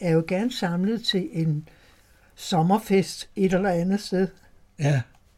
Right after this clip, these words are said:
Speaker 2: det er vi, ja.
Speaker 1: Og, øh, det må jo også give noget, hvor I kan sige,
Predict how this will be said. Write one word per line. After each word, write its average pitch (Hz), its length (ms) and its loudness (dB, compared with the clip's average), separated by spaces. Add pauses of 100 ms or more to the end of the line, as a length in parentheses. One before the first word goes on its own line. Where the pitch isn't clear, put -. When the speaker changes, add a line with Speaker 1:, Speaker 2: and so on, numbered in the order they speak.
(220)
Speaker 2:
det 123 120 -6
er 117 140 -2
vi, 123 100 0
ja. 120 180 -2 (840)
Speaker 1:
Og, 175 280 2
øh, 170 340 0 (300)
det 214 140 4
må 247 80 2
jo 208 140 2
også 185 240 -2
give 226 140 -4
noget, 196 340 0
hvor 185 140 -2
I 165 100 0
kan 165 200 -6
sige, 170 320 -4